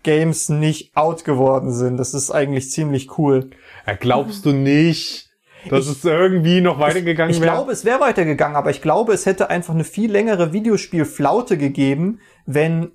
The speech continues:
Speaker 1: Nintendo mit der N E S, mit dem N E S auch noch mal gut auf die Schnauze geflogen wäre.
Speaker 2: Das kann ich mir auch
Speaker 1: Das
Speaker 2: gut
Speaker 1: hätte eine
Speaker 2: vorstellen,
Speaker 1: viel
Speaker 2: ja.
Speaker 1: längere Flaute und eine viel längere Durststrecke gegeben und ich glaube, wir wären heute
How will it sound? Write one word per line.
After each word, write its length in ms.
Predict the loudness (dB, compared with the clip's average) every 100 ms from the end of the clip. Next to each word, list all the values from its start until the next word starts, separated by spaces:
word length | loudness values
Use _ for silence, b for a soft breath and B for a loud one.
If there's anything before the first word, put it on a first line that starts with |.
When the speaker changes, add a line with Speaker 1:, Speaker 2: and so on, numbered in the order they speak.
| -6
Speaker 1:
Nintendo 600 | -4 -2 0 0 2 0
mit 220 | 0 0
der 160 | 0 0
N 100 | -2
E 100 | -2
S, 380 | -2 -4 -8 -8
mit 260 | -6 -4 0
dem 240 | 0 0
N 160 | -4 -2
E 100 | 0
S 340 | 0 -2 -4 b b b
auch 160 | -2
noch 160 | 0 0
mal 180 | 0 0
gut 160 | -2
auf 140 | -2 -4
die 100 | -4
Schnauze 320 | 0 0 0
geflogen 460 | -4 0 0 0 -2
wäre. 300 | -2 -2 -2
Speaker 2:
Das 320 | -2 -4 -10
kann 180 | -2 -2
ich 140 | -2
mir 160 | -4 -2
auch 40 |
Speaker 1:
Das 140 | -2 0
Speaker 2:
gut 100 | -2
Speaker 1:
hätte 100 | 0
eine 80 | 0
Speaker 2:
vorstellen, 300 | 0 0 2
Speaker 1:
viel 80 | 2
Speaker 2:
ja. 40 |
Speaker 1:
längere 260 | 2 2 0
Flaute 420 | 0 2 2 0
und 60 | -4
eine 80 |
viel 180 | -2 0
längere 300 | 2 2 2
Durststrecke 540 | 2 0 0 -4 -2 -2
gegeben 400 | 0 2 2 0
und 100 | -2
ich 140 | -4
glaube, 360 | 0 0 0 0
wir 100 | 0
wären 220 | 0 0
heute 640 | 0 0 0 0 2 0